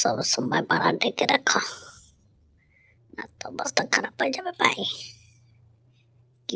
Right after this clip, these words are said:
পোকা বেরোচ্ছে দেখো, জন্তু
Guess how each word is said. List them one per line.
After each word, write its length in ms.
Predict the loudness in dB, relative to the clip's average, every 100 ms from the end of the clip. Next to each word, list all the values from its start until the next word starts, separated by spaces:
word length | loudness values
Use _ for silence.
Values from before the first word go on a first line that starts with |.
| -8
পোকা 240 | -12 -12 -8
বেরোচ্ছে 400 | -4 -2 2 4 4
দেখো, 280 | 0 -2 -4 -6 -16 -20 -20 _ _ _ -20 _ _ _ _ _ _
জন্তু 480 | -8 -6 -6 -8